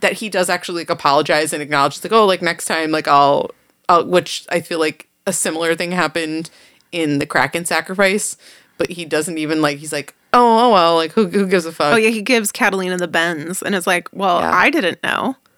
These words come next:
Speaker 1: Yeah, how was I supposed to know?
Speaker 2: Dude, I mean, Azazel needs to start giving out handbooks, like, on the care and,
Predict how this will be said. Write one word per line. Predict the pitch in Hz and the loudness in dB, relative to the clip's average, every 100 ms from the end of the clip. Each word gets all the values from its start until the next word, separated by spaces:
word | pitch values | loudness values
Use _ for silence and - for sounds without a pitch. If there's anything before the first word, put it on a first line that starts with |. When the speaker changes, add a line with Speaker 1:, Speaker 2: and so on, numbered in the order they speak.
| - | -8
Speaker 1:
Yeah, | 185 | -6
how | - 247 | 0 2
was | 311 320 | 4 2
I | 403 | -2
supposed | 269 202 175 156 | -2 -2 -4 -4
to | |
know? | 151 139 135 175 | -4 0 0 -2
Speaker 2:
Dude, | - - | -4 -6
I | 277 | -4
mean, | 294 - _ _ _ _ | -4 -8 _ _ _ _
Azazel | 285 302 381 523 539 | -2 0 -2 -2 -4
needs | 415 359 | -2 -4
to | - | -4
start | - - | -2 -2
giving | 226 208 | -2 0
out | 170 | 0
handbooks, | 202 165 175 196 214 - | 0 -4 -2 -2 -2 0
like, | 185 180 | -2 0
on | 190 196 | 0 0
the | 196 | 0
care | - 180 175 175 175 - | -2 0 2 2 0 0
and, | 175 170 170 | -2 -2 -6